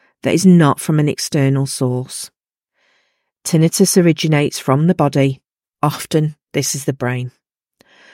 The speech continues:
When the brain has a change in sensory information,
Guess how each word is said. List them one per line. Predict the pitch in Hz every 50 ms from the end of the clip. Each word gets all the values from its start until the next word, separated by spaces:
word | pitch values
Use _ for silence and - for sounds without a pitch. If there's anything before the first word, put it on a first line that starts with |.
| - _ _
When | - 165 160 165 165 175 190 196
the | 208 190
brain | - 175 151 143 143 143 147 147
has | 135 - 143 131
a | 143
change | 135 - - - 143 143 151 160 156
in | 175 170 160
sensory | - - 160 151 156 - - 185 170
information, | 165 170 170 180 165 147 139 135 135 - - 147 139 139 135